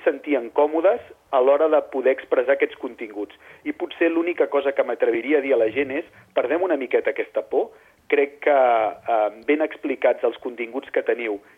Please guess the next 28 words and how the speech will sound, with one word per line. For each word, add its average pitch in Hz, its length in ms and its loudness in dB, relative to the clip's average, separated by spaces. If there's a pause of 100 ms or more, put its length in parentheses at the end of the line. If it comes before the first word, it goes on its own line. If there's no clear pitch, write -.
i - 80 -8
ben 147 160 2
adaptats 135 500 0
a 117 120 -2
cada 120 240 2
xarxa, 110 400 -4 (480)
eh, 110 260 2 (140)
els 131 180 -4
podeu 135 360 2
posar 127 320 0
a 107 80 0
més 117 180 -10
llocs, 110 340 -2 (140)
podeu 135 280 0 (120)
optimitzar 139 580 -4
una 139 180 -2
miqueta 123 400 -2
més 113 280 -8
l'ús 127 200 -8
d'aquests 113 340 -2
continguts, 107 580 -10 (240)
no 135 160 -2
només 135 320 -4
limitar-nos 123 560 -2
a 117 140 2
fer 127 100 0
un 117 140 -12
vídeo 113 320 -4